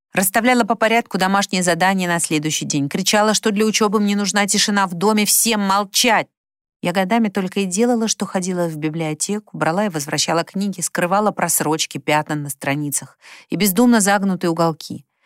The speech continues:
Ненавидела, свыкалась, заново встречала героев, места, предметы мебели, заставляла себя запомнить, пропускала непонятные абзацы, упорствовала в чтении чересчур сложных и неприятных мне книг,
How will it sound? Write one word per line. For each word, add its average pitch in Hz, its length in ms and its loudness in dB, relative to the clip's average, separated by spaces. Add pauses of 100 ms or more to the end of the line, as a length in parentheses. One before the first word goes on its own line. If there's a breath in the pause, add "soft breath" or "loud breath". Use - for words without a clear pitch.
(260 loud breath)
Ненавидела, 190 580 0
свыкалась, 139 640 -2
заново 190 300 0
встречала 196 500 0
героев, 185 480 -2
места, 185 320 0
предметы 190 440 0
мебели, 170 380 0
заставляла 202 540 0
себя 202 260 0
запомнить, 208 640 0
пропускала 208 560 0
непонятные 214 640 0
абзацы, 170 540 0 (300)
упорствовала 214 720 2
в - 80 -10
чтении 226 520 2
чересчур 202 480 0
сложных 214 540 0
и - 20 -2
неприятных 202 680 0
мне 175 100 -2
книг, 214 340 0